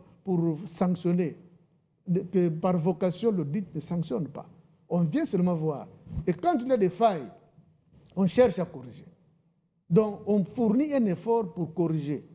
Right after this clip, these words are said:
Et la correction, ce n'est pas, vous avez, euh, identifié des failles,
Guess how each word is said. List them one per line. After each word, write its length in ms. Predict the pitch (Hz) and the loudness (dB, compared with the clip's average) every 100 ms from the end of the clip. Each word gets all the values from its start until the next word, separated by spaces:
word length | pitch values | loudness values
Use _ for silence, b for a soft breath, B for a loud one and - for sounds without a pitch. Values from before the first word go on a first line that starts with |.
| _ _ _ _ _ _ | _ _ _ _ _ _
Et 140 | 175 302 285 - | 0 0 -2 -4
la 120 | 190 | -4
correction, 360 | - 202 175 240 | 0 0 0 -2
ce 120 | 190 | 0
n'est 120 | 180 | -2
pas, 380 | 160 277 - B B - | 0 -2 -2 B B -2
vous 160 | 170 | 4
avez, 240 | 180 175 214 | 4 6 4
euh, 480 | 208 190 180 165 170 | 4 2 2 2 2
identifié 500 | 165 165 156 160 190 | 2 0 -2 0 0
des 100 | 156 | 0
failles, 360 | 165 269 294 | 0 -2 -2